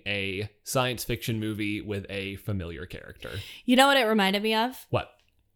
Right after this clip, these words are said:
Speaker 2: In the Harry Potter universe, there is the Fantastic Beasts and How to Find 'Em
Speaker 1: Mm-hmm.
Speaker 2: book
Speaker 1: Yeah.
Speaker 2: that is used as,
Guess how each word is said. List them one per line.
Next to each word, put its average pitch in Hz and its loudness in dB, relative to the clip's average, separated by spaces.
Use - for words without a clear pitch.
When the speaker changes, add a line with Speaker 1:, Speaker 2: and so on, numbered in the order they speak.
Speaker 2:
In 226 6
the 214 0
Harry 202 -2
Potter 196 0
universe, 214 -2
there 190 -2
is 180 -4
the 170 -2
Fantastic 180 -2
Beasts 175 -4
and 185 -4
How 175 -2
to 170 -6
Find 160 -2
'Em 277 0
Speaker 1:
Mm-hmm. 127 4
Speaker 2:
book 233 4
Speaker 1:
Yeah. 127 2
Speaker 2:
that 180 0
is 196 -2
used 202 -6
as, 185 0